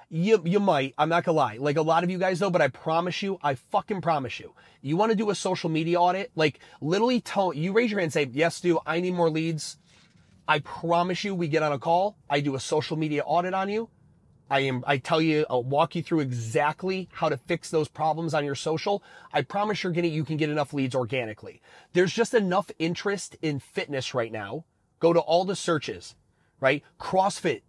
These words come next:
is still being searched at an all-time high. hiit is being searched at an all-time high.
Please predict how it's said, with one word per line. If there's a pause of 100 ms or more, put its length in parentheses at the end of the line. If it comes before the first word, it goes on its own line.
(140)
is
still
being
searched
at
an
all-time
high. (920)
hiit
is
being
searched
at
an
all-time
high.